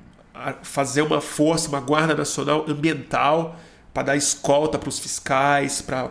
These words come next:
fiscalizar junto, pra prender gente, pra, pra acabar com o garimpo à força mesmo.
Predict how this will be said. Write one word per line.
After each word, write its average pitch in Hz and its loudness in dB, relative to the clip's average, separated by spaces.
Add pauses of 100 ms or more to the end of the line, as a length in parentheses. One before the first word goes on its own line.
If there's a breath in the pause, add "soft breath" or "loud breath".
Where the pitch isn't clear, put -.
fiscalizar 135 -2
junto, 139 -4
pra 131 -4
prender 135 -4
gente, 131 -4
pra, 127 -4 (420 loud breath)
pra 131 0
acabar 131 0
com 147 -2
o 147 -4
garimpo 143 -4
à 185 -6
força 185 0
mesmo. 110 -12